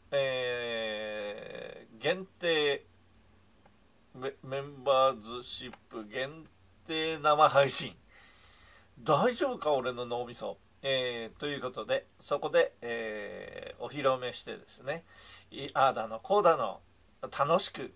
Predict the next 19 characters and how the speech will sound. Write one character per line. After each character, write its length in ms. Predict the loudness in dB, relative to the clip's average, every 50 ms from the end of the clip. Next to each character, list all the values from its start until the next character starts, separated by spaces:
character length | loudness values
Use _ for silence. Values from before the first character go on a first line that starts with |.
| -20 _ -14
え 840 | -10 -10 -8 -8 -8 -8 -10 -10 -8 -8 -8 -8 -10 -10 -12 -14 -12
ー、 60 | -8 -6
会 180 | -6 -4 -4
話 140 | -6 -8 -10
し 80 | -8 -8
た 120 | -8 -8
い 80 | -8 -6
な 180 | -4 -4 -2
と 200 | -2 -2 -4 -4 -6 -20 -20 -20 -20 -20 -20 -20 -20 -20 -14 -8
思 220 | -4 0 4 4
っ 100 | 2 2
て 240 | 0 -4 -2 0 2
お 120 | 2 0
り 160 | 0 -4 -6 -6
ま 120 | -6 -6
す。 300 | -6 -8 -10 -10 -8 -6
そ 100 | -6 -4
し 140 | -4 -4 -4
て、 240 | -2 -2 -2 -4